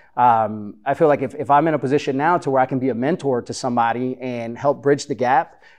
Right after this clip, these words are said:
and help them be successful much faster than they would be by themselves, then it's a win-win for everybody.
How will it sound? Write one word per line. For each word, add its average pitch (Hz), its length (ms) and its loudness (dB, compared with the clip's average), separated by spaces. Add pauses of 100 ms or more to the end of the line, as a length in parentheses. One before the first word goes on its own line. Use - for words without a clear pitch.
(160)
and 127 300 -6
help 139 220 2
them 143 180 4
be 139 140 2
successful 139 640 -2
much 123 320 -2
faster 117 420 -6
than 123 140 -6
they 117 160 -8 (160)
would 120 200 -4
be 123 140 -4
by 120 300 0
themselves, 127 580 -4 (320)
then 123 640 2
it's 151 140 -2
a 135 60 0
win-win 135 460 0
for 123 360 -4
everybody. 123 440 -6